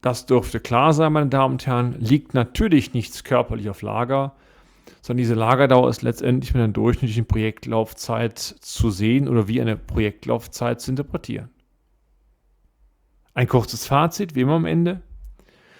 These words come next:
Die Lagerdauer stellt unserer Ansicht nach eine sehr wichtige Indikation in der Bilanzanalyse dar,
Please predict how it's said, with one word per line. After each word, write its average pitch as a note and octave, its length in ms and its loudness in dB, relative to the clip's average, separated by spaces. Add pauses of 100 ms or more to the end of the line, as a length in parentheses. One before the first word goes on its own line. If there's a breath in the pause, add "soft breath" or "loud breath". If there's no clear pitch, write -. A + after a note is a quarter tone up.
(220 soft breath)
Die C#3+ 60 4
Lagerdauer D#3 640 6
stellt A2+ 360 -2
unserer F3+ 320 0
Ansicht A#2+ 360 -8
nach C3+ 360 -6
eine B2+ 180 -2
sehr C3 200 2
wichtige E3+ 300 -4
Indikation B2+ 760 2
in D#3 120 0
der D3+ 80 4
Bilanzanalyse A#2+ 760 0
dar, C3 360 -4